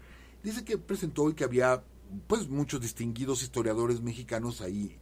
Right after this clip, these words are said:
eh, eh, en la presentación del libro. Dice que ya termina la presentación y se quedan como en bolitas, platicando, comentando, y obvio varios historiadores junto a la maestra Patricia Galeana. Él lo comenta, ahí está en YouTube, ¿eh? No lo estoy inventando, ahí está en YouTube,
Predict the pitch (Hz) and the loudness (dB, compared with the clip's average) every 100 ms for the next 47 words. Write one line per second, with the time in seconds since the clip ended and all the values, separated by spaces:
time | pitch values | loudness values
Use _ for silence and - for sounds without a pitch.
0 | - - - 82 85 90 95 95 98 - | -20 -20 -8 -6 -4 -2 -2 -2 -4 -4
1 | 98 101 104 110 120 156 185 160 - - | -8 -8 -8 -4 -2 0 2 0 -4 -16
2 | - - - - - - - - 185 196 | -20 -20 -20 -20 -20 -20 -18 -6 -4 -2
3 | 160 160 165 156 147 151 160 160 180 190 | 4 4 6 4 4 2 2 0 0 2
4 | 196 208 196 175 175 170 165 156 139 131 | 2 4 4 4 4 2 2 2 2 6
5 | 127 139 143 - 143 127 - - - - | 6 6 2 2 2 2 -6 -14 -20 -14
6 | - 127 127 127 147 143 139 127 117 117 | 0 2 2 0 0 4 2 2 0 0
7 | 117 143 127 120 117 - - - 143 139 | 0 0 2 2 0 -8 -14 2 4 6
8 | 131 131 127 - 120 113 123 127 123 110 | 4 2 0 -2 0 2 2 2 0 -4
9 | 104 101 101 107 104 107 107 104 - 123 | -2 -2 -2 -2 -4 -8 -10 -12 -10 -6
10 | 131 120 110 - 123 160 196 127 135 165 | -4 -6 -8 0 4 4 4 0 0 0
11 | - 101 - - - 113 165 185 190 190 | -2 -6 -8 -12 -4 -2 0 2 4 4
12 | - 160 - 101 139 147 127 127 143 147 | 8 8 8 -2 -2 0 0 0 0 0
13 | 113 104 120 110 127 156 156 151 175 | -2 -2 0 0 0 0 0 6 6